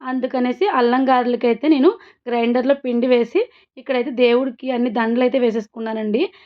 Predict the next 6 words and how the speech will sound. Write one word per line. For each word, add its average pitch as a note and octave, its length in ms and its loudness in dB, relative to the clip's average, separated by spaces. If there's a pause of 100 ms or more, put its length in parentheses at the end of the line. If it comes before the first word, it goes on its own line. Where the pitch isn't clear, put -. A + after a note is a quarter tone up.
(180)
రాత్రి A#3 360 -2
అయితే C4 140 0
విరజాజులు B3 520 2
తెచ్చుకున్నాను, A3+ 580 -2
దుర్గమ్మ A3+ 420 2
తల్లికి, A#3 540 0